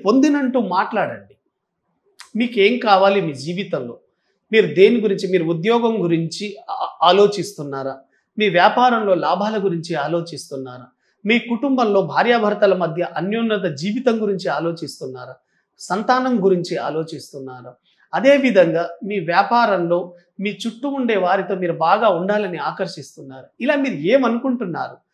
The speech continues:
కొంతమందికి ఒక ఉద్యోగాన్ని పొందాలి, ఒక కొత్త ఇల్లుని పొందాలి, ఒక వెహికల్ని పొందాలి, అదేవిధంగా పొలాలని పొందాలని కొన్ని ఆశలు ఉంటాయి. ఇటువంటి వారు మీరు ముఖ్యంగా మీరు ఏం చేయాలి అంటే మీరు అద్దం ముందు నిలబడండి.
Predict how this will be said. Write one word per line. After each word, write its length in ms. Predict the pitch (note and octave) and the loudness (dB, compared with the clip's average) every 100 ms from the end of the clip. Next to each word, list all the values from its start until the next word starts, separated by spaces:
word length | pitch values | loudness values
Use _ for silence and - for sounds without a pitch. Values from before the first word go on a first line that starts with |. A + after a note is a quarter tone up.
| _ _ - | _ _ 0
కొంతమందికి 920 | G#3+ A#3 B3 G#3 B3 A#3+ F#3 F3+ F#3 - | 2 4 4 4 0 0 -2 -4 -6 -10
ఒక 160 | - | -2
ఉద్యోగాన్ని 680 | G3+ F3+ F3 A3+ A#3 F#3+ E3+ | 0 0 -2 0 4 4 2
పొందాలి, 600 | E3+ D3+ C#3+ C#3+ D3+ F3 - _ G#3 | -4 -6 -4 -4 -4 -10 -14 _ -6
ఒక 160 | A3+ | -2
కొత్త 320 | F3+ G3+ - | 0 -2 -2
ఇల్లుని 440 | A3+ E3+ G3 A3+ G#3+ | -2 0 -2 -2 -4
పొందాలి, 560 | D#3+ D3 C#3 C3+ D3 - | -6 -4 -4 -4 -6 -14
ఒక 140 | F#3+ E3 | -6 -4
వెహికల్ని 580 | E3 A3+ C4 A#3+ A3+ | 0 0 0 0 0
పొందాలి, 640 | F#3 D#3 C#3+ C3+ C3+ D3 - _ _ F3 | -2 -6 -8 -6 -6 -10 -16 _ _ -4
అదేవిధంగా 600 | G#3 A#3+ A3 F3+ F3 F3 | 0 0 2 0 2 0
పొలాలని 540 | F3 G3+ A3+ A#3 G#3 | 2 2 4 4 -2
పొందాలని 540 | F3+ F3 D3+ C#3+ D3+ | -4 -4 -4 -8 -12
కొన్ని 260 | F3 G3+ A3 | -10 -8 -6
ఆశలు 440 | E3+ A3 - A#3 | -4 -4 -2 -2
ఉంటాయి. 340 | D#3 B2+ C3 - _ _ _ _ _ _ _ - | -2 -4 -10 -14 _ _ _ _ _ _ _ -4
ఇటువంటి 500 | A#3 D4 D4+ D#4+ D4+ | 0 4 4 2 -2
వారు 440 | F#3 E3 F3+ F#3+ | -2 2 4 4
మీరు 320 | D3+ E3 G#3 F3+ | 0 -2 0 0
ముఖ్యంగా 560 | E3+ - - D4 C#4 | -4 -8 -8 -4 -4
మీరు 180 | G3 E3 | -2 -2
ఏం 160 | E3+ G3 | -4 -4
చేయాలి 420 | F#3+ D3+ C3+ C3 B2 | -4 -4 -6 -8 -12
అంటే 400 | B2+ C3+ C3 _ _ _ | -14 -12 -12 _ _ _
మీరు 180 | G3+ B3 B3 | 0 0 0
అద్దం 360 | F3+ F#3+ D#4 D4+ | -4 0 0 2
ముందు 200 | A#3+ F#3 | 0 0
నిలబడండి. 600 | D#3+ D#3 D#3 C3+ A#2+ | -2 -4 -4 -4 -8